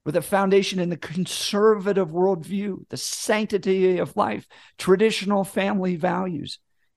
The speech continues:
these, the original intent of the Constitution, free markets, individual, personal freedom. And then, and then we're launching them all over the world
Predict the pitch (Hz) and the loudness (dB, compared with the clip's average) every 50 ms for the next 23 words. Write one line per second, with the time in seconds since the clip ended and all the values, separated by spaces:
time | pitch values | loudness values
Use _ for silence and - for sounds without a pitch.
0 | _ _ _ - 139 170 175 160 139 - - - - - - 143 135 147 143 160 | _ _ _ -2 -2 0 0 -2 -4 -8 -12 -12 -12 -12 -12 -10 -6 -4 0 4
1 | 175 165 151 147 160 202 233 185 202 202 220 214 202 196 - - 208 196 - 196 | 4 4 4 4 2 2 2 2 0 -2 0 0 0 -2 -2 -2 -4 -4 -2 -4
2 | 175 180 - - 180 185 - - 175 - - 208 196 - 202 180 139 113 - - | -6 -6 -6 -6 -6 -6 -8 -10 -12 -10 -10 -10 -8 -6 -6 -6 -6 -8 -10 -14
3 | - - 202 220 226 214 196 185 190 208 202 202 - 160 - - - - - _ | -12 -10 -8 -6 -4 -4 -2 -2 -2 -4 -4 -6 -8 -12 -14 -14 -16 -20 -20 _
4 | _ _ _ _ _ _ - 247 254 254 240 226 180 196 247 214 170 190 214 175 | _ _ _ _ _ _ -4 -2 -2 -2 -2 -2 -2 -2 -4 -4 -4 -6 -4 -4
5 | 180 147 110 95 - _ _ _ _ _ _ _ _ _ _ _ - 254 262 - | -4 -4 -4 -6 -10 _ _ _ _ _ _ _ _ _ _ _ 2 2 2 2
6 | - 214 214 214 220 - - 214 233 240 240 196 156 - - - 226 226 240 294 | 0 0 0 0 0 -2 -2 -4 -6 -4 -4 -6 -6 -2 0 0 2 4 6 6
7 | 311 302 277 247 202 - - _ _ _ _ - 254 254 277 302 330 320 285 277 | 8 8 6 2 0 -2 -8 _ _ _ _ -6 -4 0 4 4 4 4 4 0
8 | 254 269 - _ _ _ _ _ _ - 269 294 311 302 294 302 339 339 339 339 | -4 -6 -8 _ _ _ _ _ _ 2 4 4 4 4 4 4 6 6 6 6
9 | 349 349 - - 277 277 254 240 226 226 220 - - 254 285 269 277 285 285 277 | 4 2 0 -2 -2 0 0 0 0 -2 -2 -2 0 2 4 4 6 8 8 6
10 | 277 226 269 262 262 254 262 254 262 277 277 277 247 135 110 107 104 | 6 4 0 0 2 2 4 4 4 6 6 6 4 4 0 -4 -8